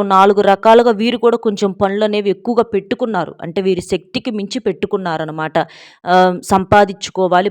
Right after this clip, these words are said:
మంచిగా ఒక స్థాయికి రావాలి అని, అని చెప్పేసి వీరు కూడా కొంచెం ఎక్కువగా, ఆ, వీరిని వీరి మీద ఒత్తిళ్లు పెట్టుకోవటం అవ్వచ్చు, ఇలాంటివన్నీ కూడా జరుగుతున్నాయి. ఇప్పుడు బయటపడటానికైతే మీరు చిన్న చిన్న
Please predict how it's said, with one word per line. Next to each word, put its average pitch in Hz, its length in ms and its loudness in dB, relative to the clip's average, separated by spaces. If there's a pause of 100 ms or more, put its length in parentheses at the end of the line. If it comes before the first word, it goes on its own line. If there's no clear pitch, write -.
మంచిగా 175 380 -2
ఒక 180 160 -4
స్థాయికి 185 500 0
రావాలి 175 480 0
అని, 175 140 -6
అని 175 160 -12
చెప్పేసి 185 500 0 (440)
వీరు 254 300 4
కూడా 226 220 8 (240)
కొంచెం 202 320 0 (280)
ఎక్కువగా, 214 460 2 (420)
ఆ, - 20 6 (540)
వీరిని 196 320 4
వీరి 185 220 2
మీద 190 140 2 (140)
ఒత్తిళ్లు 190 400 -4
పెట్టుకోవటం 170 580 -2
అవ్వచ్చు, 170 340 -4
ఇలాంటివన్నీ 180 600 0
కూడా 196 180 2
జరుగుతున్నాయి. 170 560 0 (480)
ఇప్పుడు 311 260 2 (120)
బయటపడటానికైతే 208 1000 4 (200)
మీరు 185 240 4
చిన్న 202 200 2
చిన్న 214 140 2